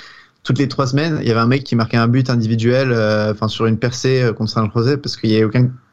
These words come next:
défenseur qui le suivait bien. Euh, c'est-à-dire que tu dépasses ton, ton défenseur qui prend un marquage individuel et tous les autres étaient perdus. Donc, euh, ça se passait vraiment pas bien. Euh, voilà son bilan. <laughs> Il, là, pour le moment, il est dernier avec trois points sur sept matchs.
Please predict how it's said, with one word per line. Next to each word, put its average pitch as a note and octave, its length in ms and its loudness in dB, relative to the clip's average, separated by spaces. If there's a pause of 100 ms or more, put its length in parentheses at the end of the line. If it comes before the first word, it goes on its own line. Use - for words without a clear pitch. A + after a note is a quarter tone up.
(220)
défenseur B2 320 0
qui C3+ 100 -2
le A#2 40 0
suivait B2 280 0
bien. A#2+ 300 0
Euh, A2 340 0
c'est-à-dire A#2+ 200 -4
que - 40 -20
tu A#2+ 80 0
dépasses B2 240 0
ton, A#2 200 0
ton A#2 360 -4
défenseur A#2+ 340 0
qui B2+ 100 -2
prend B2+ 140 -2
un B2+ 40 0
marquage B2 300 -2
individuel A#2+ 460 2
et B2 60 -2
tous - 100 -6
les A#2+ 80 0
autres B2+ 160 -4
étaient A#2 100 0
perdus. A#2 300 -4 (920)
Donc, B2+ 280 0
euh, C3+ 80 0
ça B2+ 100 -4
se B2+ 60 -4
passait C3 200 -2
vraiment E3 180 0
pas F3 120 0
bien. E3 320 0
Euh, B2+ 300 0
voilà C3+ 200 -2
son F3+ 140 -6
bilan. D3 420 -2
<laughs> - 60 -20
Il, B2+ 800 0
là, C3 200 2
pour B2 120 -4
le B2 60 0
moment, C3 120 0
il A#2 80 2
est A2 40 0
dernier A#2+ 300 0
avec A2+ 160 0
trois C3+ 180 -2
points C3+ 140 -2
sur B2 140 -4
sept A2 180 -2
matchs. D#3 340 -4